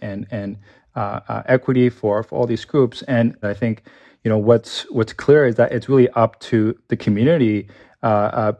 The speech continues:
uh, people who are marginalized, to actually start pushing for these solutions, because the people who are,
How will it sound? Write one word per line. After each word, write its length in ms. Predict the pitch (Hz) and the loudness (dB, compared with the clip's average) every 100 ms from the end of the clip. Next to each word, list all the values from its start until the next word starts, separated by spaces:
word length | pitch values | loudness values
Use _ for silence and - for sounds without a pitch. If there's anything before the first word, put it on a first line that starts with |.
| - | -4
uh, 100 | 117 | -4
people 260 | - 117 | -2 -4
who 120 | 117 113 | 0 2
are 120 | 143 | 2
marginalized, 480 | 147 117 - 107 104 | 2 -2 -2 -2 0
to 80 | |
actually 300 | 110 104 - | -2 -2 -6
start 320 | 104 110 98 - | -4 -4 -4 -2
pushing 340 | 139 131 117 | 0 2 0
for 160 | 107 98 | -2 -8
these 140 | - | -10
solutions, 480 | - 104 120 - 110 | -6 -2 -2 -2 -6
because 420 | 110 - 104 98 | -6 -4 -4 -2
the 140 | 104 | -4
people 400 | 101 - - 107 | -4 -6 -2 -2
who 100 | - | 0
are, 240 | 107 104 | 0 0